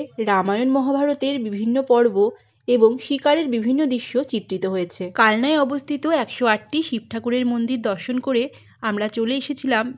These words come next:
এই মন্দিরেরই একদম সামনের দিকে আরও একটি মন্দির দর্শন করতে। ভেতরটা বেশ খোলামেলা, অনেকটা জায়গা নিয়ে বিভিন্ন মন্দিরগুলো তৈরি হয়েছে। তবে এখানে এসে দুটো মন্দিরে শিব ঠাকুরের দর্শন হলো, আরেকটি মন্দিরে রাধা মাধবের দর্শন হলো, আর বাকি মন্দিরগুলোতে কোনো বিগ্রহ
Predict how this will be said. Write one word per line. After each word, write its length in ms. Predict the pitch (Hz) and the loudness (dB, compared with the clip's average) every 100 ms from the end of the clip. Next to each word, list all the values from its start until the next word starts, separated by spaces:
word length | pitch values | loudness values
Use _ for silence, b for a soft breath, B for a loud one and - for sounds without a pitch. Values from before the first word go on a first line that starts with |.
| - 247 | -12 -4
এই 140 | 269 | -2
মন্দিরেরই 560 | 277 220 214 262 254 233 - | 0 -2 -2 -2 -4 -6 -6
একদম 320 | 240 233 233 330 | -6 -4 -4 -4
সামনের 420 | - 220 196 220 | -2 -2 -2 -4
দিকে 240 | 220 226 214 277 - | -6 -6 -8 -8 -6
আরও 220 | 202 202 | -4 -2
একটি 240 | 254 254 269 | -2 -2 -2
মন্দির 320 | 214 185 202 | -2 -4 -6
দর্শন 320 | 190 180 - 190 | -6 -8 -8 -8
করতে। 320 | 185 175 175 175 b b - | -8 -8 -10 -10 b b -6
ভেতরটা 460 | 214 269 330 339 349 | 0 0 0 4 4
বেশ 220 | 294 302 | 4 0
খোলামেলা, 560 | - 247 240 254 240 226 330 - | 0 2 4 4 4 2 0 -2
অনেকটা 380 | 233 269 320 339 | 0 0 0 0
জায়গা 360 | 269 240 233 262 | 2 2 4 2
নিয়ে 240 | 262 240 311 b b - | 0 -2 -4 b b -4
বিভিন্ন 280 | 240 277 311 | -2 2 2
মন্দিরগুলো 520 | 254 208 214 226 233 | 2 0 0 2 0
তৈরি 260 | 302 208 190 | 2 0 0
হয়েছে। 300 | 190 180 - | -4 -6 -4
তবে 240 | 185 233 285 | 0 2 2
এখানে 280 | 277 - 247 269 | 0 -2 -2 -2
এসে 180 | 262 349 | -2 -4
দুটো 200 | 269 254 | -4 -2
মন্দিরে 400 | 240 214 208 226 311 | -2 -2 -4 -4 -6
শিব 220 | - 226 | -6 -8
ঠাকুরের 340 | 214 196 240 277 | -8 -6 -4 -2
দর্শন 340 | 208 - 202 | -2 -4 -4
হলো, 180 | 190 185 185 - | -4 -6 -10 0
আরেকটি 400 | 226 247 254 339 | 2 2 0 0
মন্দিরে 440 | 294 240 233 233 262 | 0 2 0 0 0
রাধা 260 | 285 196 208 | 2 2 0
মাধবের 320 | 214 202 202 185 | -2 -2 -2 -4
দর্শন 240 | 175 196 | -6 -6
হলো, 200 | 190 175 - b b _ | -6 -6 -8 b b _
আর 100 | 247 | -4
বাকি 300 | 233 202 202 262 | 0 0 2 0
মন্দিরগুলোতে 600 | 262 262 277 285 277 254 | 2 2 0 -2 -2 -4
কোনো 200 | 254 277 | -4 -4
বিগ্রহ 300 | 285 196 196 | -2 -4 -4